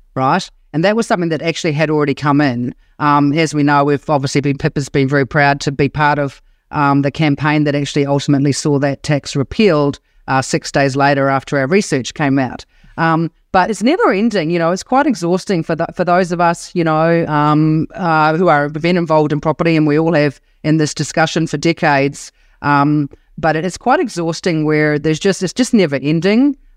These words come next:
Uh, you know, there's various state levers, state government levers that are pulled. Um, we're always continually seen as the cash cows, like, "Oh, we need a bit more money. Well, let's just, let's just do that with investors." Obviously, in Victoria,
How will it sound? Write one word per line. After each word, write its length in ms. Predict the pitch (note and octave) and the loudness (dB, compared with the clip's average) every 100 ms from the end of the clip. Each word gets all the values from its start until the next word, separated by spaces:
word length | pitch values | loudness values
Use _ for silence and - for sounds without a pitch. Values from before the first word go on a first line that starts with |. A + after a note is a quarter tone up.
| - | -2
Uh, 460 | D3+ D3 D3 D3 - E3+ | 2 4 4 2 -2 -6
you 120 | F3 E3 | 0 2
know, 100 | D#3 | 2
there's 180 | D#3 | 0
various 480 | C3 F3 E3+ D#3 - - | 0 0 2 0 -4 -8
state 340 | - D#3+ D3+ | -2 0 0
levers, 560 | D#3+ E3+ E3 D#3 D#3 E3 | 0 0 -2 -4 -8 -4
state 240 | F3 D#3 | -4 0
government 360 | E3+ F3 F3 D#3+ | 0 0 0 0
levers 360 | E3 D#3 D3+ | 0 0 0
that 100 | D3+ | -2
are 60 | D3 | -2
pulled. 520 | - F3 E3+ E3 D#3+ - _ - | 0 0 2 0 -2 -10 _ -6
Um, 300 | C#3+ C#3+ C#3 | 0 2 2
we're 80 | C#3+ | 2
always 300 | D#3+ E3 D#3 | 2 2 0
continually 600 | - D#3 E3+ D#3 D#3 D3 | -2 -2 0 2 2 0
seen 280 | - E3 D#3 | -2 0 0
as 140 | D3 | 0
the 80 | C3+ | -2
cash 360 | - E3 D#3 - | -4 -2 -2 -4
cows, 500 | E3+ D#3 D3+ D#3 E3 | -2 0 0 -2 -4
like, 120 | D#3 | -2
"Oh, 120 | A3+ | 0
we 100 | E3 | 0
need 160 | F3+ F3 | 0 -2
a 60 | |
bit 140 | D#3 E3 | -2 -2
more 140 | D#3 | 0
money. 280 | D3+ D#3 D#3 | 2 2 2
Well, 120 | D3 | 2
let's 200 | F3 E3+ | 0 0
just, 340 | - C3+ - - _ _ - | -4 -6 -8 -18 _ _ -2
let's 180 | F#3+ | -2
just 220 | - D#3+ - | 0 -2 0
do 120 | D3 | 0
that 140 | C#3+ | 0
with 140 | C3 D3 | -2 -2
investors." 480 | C#3 C#3 C3 C#3+ E3 | 0 0 -2 -2 -2
Obviously, 360 | D#3+ - D#3 | -2 -2 0
in 100 | D3 | 0
Victoria, 680 | D3 - - F3+ F3 E3+ E3+ | -2 -4 -2 2 2 2 0